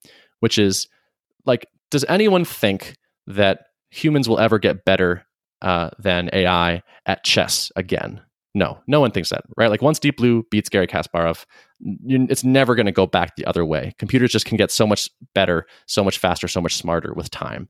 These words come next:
And so to me, there's an analogy there to be made with programming, which is, is a human brain ever gonna be as good as a type checker at, like, catching all the boundary conditions for something? No, definitely not. It does type, do type checkers do everything your, your brain do right now? No,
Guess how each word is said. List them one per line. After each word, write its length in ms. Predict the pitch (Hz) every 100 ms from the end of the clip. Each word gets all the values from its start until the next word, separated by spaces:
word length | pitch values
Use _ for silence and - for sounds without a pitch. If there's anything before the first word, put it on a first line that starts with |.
| _ _ - _ -
And 100 | 127
so 140 | 120
to 140 | -
me, 440 | 113 170 139 104 - _ _ -
there's 320 | 113 101 101
an 100 | 98
analogy 380 | 101 117 117 98
there 140 | 90
to 80 | 85
be 100 | 92
made 220 | 87 87
with 140 | 98
programming, 560 | - 104 90 - 95 - -
which 180 | 107 -
is, 280 | 95 90 - _ _ _ _ _ _
is 200 | 156 139
a 60 | 135
human 320 | - 180 156
brain 320 | 131 139 139 -
ever 160 | 127 135
gonna 120 | 120
be 160 | 113
as 120 | 101 95
good 320 | 107 107 104
as 240 | 87 90 82
a 60 | -
type 220 | - 107
checker 360 | - 110 117 -
at, 160 | 98 98
like, 160 | 92
catching 340 | - 117 - 117
all 100 | 107
the 80 | 104
boundary 300 | 98 104 110
conditions 380 | 120 113 120
for 80 | -
something? 360 | 117 123 135 131 _ _
No, 320 | 110 104 95 - _
definitely 420 | - 107 107 80 92
not. 340 | 85 - - _ - _ _
It 140 | 117 -
does 180 | 131
type, 260 | - 135 - -
do 100 | 147
type 160 | 143
checkers 240 | 135 135 117
do 140 | 127
everything 260 | 135 139 120
your, 180 | 107 110
your 140 | 120
brain 240 | 117 117
do 140 | 127 131
right 160 | 113
now? 320 | 101 117 160 - _ -
No, 320 | 95 95 113